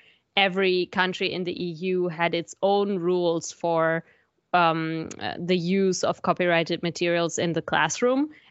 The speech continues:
And this would not work in the online environment because suddenly, you know, you might have students who are temporarily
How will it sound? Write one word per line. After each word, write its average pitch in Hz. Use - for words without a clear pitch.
And 190
this 202
would 185
not 185
work 175
in 165
the 170
online 165
environment 160
because 165
suddenly, 165
you 160
know, 165
you 170
might 151
have 156
students 165
who 175
are 160
temporarily 170